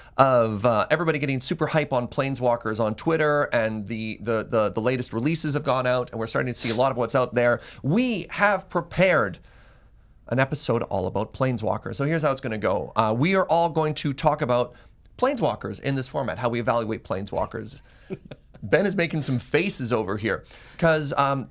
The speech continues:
very powerful cards. How, how do they line up in Highlander, where, you know, we have access to the most powerful cards in, throughout the history of Magic?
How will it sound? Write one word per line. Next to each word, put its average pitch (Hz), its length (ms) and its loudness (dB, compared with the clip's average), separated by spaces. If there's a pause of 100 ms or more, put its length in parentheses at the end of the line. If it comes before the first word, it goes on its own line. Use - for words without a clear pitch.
(120)
very 190 360 0
powerful 185 520 0
cards. - 500 -2 (300)
How, 208 520 2
how 202 220 2
do 214 100 -4
they 208 120 0
line 135 280 2
up 110 220 0 (300)
in 127 400 2
Highlander, 160 600 0
where, 110 400 0
you 123 120 -2
know, 113 100 2
we 120 140 0
have 120 160 2
access 113 380 -2
to - 60 -14
the 110 60 -4
most 110 180 -4
powerful 107 360 -4
cards 104 400 -2
in, 101 240 -4
throughout 117 300 -2
the 110 60 -8
history 110 280 -6
of 101 80 -8
Magic? 107 420 -2